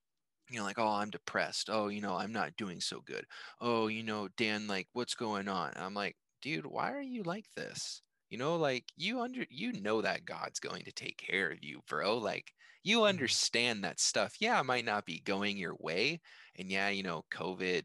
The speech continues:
Speaker 1: not to go back to it, but a lot of the conversations I've had recently, I, you know, deal with that. And it's like, you know, like, it's gonna be okay.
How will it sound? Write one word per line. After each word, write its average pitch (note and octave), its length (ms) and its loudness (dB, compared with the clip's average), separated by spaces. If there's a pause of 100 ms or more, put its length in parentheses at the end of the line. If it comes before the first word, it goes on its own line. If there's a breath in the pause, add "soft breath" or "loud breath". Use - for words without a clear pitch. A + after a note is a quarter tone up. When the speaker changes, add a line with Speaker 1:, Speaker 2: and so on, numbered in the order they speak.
Speaker 1:
not G2+ 180 -2
to G2 80 -6
go F2 80 -2
back F#2+ 240 -2
to G#2 100 -4
it, F2+ 60 -8
but D#2 240 0 (580)
a G2 60 -2
lot F#2+ 180 2
of F#2 80 -2
the F2 100 -4
conversations F#2+ 640 -2
I've D#2+ 160 -2
had E2+ 200 0
recently, F2+ 400 0
I, F#2 80 -4 (400 loud breath)
you A2 100 -2
know, F#2 180 0
deal F#2+ 220 0
with F2 120 0
that. F2+ 160 0
And D#2 80 -4
it's - 120 -4
like, - 200 -4
you C#3 120 -18
know, D#3 200 -10
like, B2+ 180 -2
it's - 200 -4
gonna F3 220 -2
be A2 220 0
okay. - 580 -4